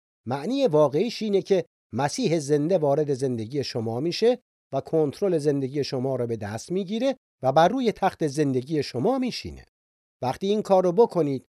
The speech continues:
و این رو بفهمید، می‌بینید که قوانین روحانی شماره یک و دو و سه و چهار همه حقیقت دارن.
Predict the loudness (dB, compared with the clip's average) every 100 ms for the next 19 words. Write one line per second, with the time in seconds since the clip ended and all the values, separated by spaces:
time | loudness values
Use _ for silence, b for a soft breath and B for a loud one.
0 | _ -2 2 2 2 2 4 2 2 -2
1 | -4 _ _ -4 2 4 4 2 0 2
2 | 2 4 4 2 2 2 2 2 0 0
3 | 0 -2 0 0 0 -2 0 0 0 -4
4 | 0 0 0 -4 -4 -4 -6 -6 0 0
5 | 0 _ _ _ -6 -4 -4 -4 -4 -2
6 | -6 -6 -14 -14